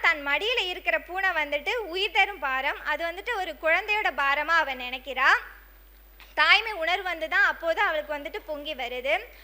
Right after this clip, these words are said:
ஒரு பூனைக்குட்டியை தடவி கொடுக்கும்போது அவள் ஒரு தாயா தன்னை உணர்றா. சமூகம் அவளுக்கு கொடுக்க மறுத்த அங்கீகாரத்தை அந்த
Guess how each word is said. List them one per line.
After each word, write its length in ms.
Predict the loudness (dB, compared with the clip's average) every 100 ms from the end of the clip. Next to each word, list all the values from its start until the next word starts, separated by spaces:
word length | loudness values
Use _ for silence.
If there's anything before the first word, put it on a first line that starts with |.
| -14 -2
ஒரு 160 | 0 0
பூனைக்குட்டியை 600 | 2 2 2 2 2 6
தடவி 320 | 6 4 0
கொடுக்கும்போது 580 | -2 -4 -6 -4 0 4
அவள் 220 | 4 2
ஒரு 240 | 0 0 2
தாயா 400 | 6 6 8 6 6 2
தன்னை 240 | 0 0
உணர்றா. 460 | -4 -4 -2 2 4 2 -4 -20 -20 2
சமூகம் 500 | 4 4 2 0 0
அவளுக்கு 420 | 0 -2 -8 -6
கொடுக்க 380 | 0 0 2 2
மறுத்த 380 | 4 4 4 4
அங்கீகாரத்தை 680 | 2 0 2 4 2 2 0
அந்த 180 | 0